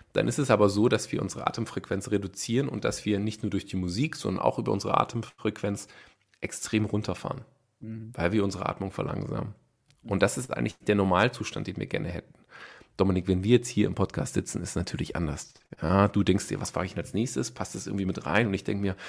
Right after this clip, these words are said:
Speaker 1: „Gebe ich ihm den Input, den er wirklich braucht?“ Und dann atme ich schnell, weil ich durch den Mund atme. Das sind andere Situationen. Aber wenn du zum Beispiel nur vorm Rechner sitzen würdest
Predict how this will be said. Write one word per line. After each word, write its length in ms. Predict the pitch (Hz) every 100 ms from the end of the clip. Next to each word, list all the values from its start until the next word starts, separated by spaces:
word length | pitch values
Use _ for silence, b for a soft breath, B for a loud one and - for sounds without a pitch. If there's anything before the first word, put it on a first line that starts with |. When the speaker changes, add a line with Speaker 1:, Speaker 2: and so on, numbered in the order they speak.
| B B B
Speaker 1:
„Gebe 120 | 110
ich 60 | 107
ihm 60 |
den 80 | 98
Input, 340 | 101 120 120 101
den 100 | 95
er 120 | 92
wirklich 240 | 104 101
braucht?“ 460 | - - 120 147 -
Und 60 | 95
dann 100 | 90
atme 280 | 95 -
ich 140 | 101 -
schnell, 420 | 101 104 156 160 B B B
weil 120 | -
ich 60 | 90
durch 160 | 98 95
den 80 |
Mund 300 | 107 151 -
atme. 380 | - - - 123 - B B
Das 140 | 95
sind 80 | -
andere 260 | 110 120
Situationen. 680 | 110 104 92 - 95 95 85 - _ _ -
Aber 200 | 90 92
wenn 120 | 101
du 80 | 101
zum 160 | -
Beispiel 240 | 101 - 101
nur 140 | 131
vorm 160 | 139 110
Rechner 260 | 143 -
sitzen 320 | 90 - - 98
würdest 440 | 104 - - -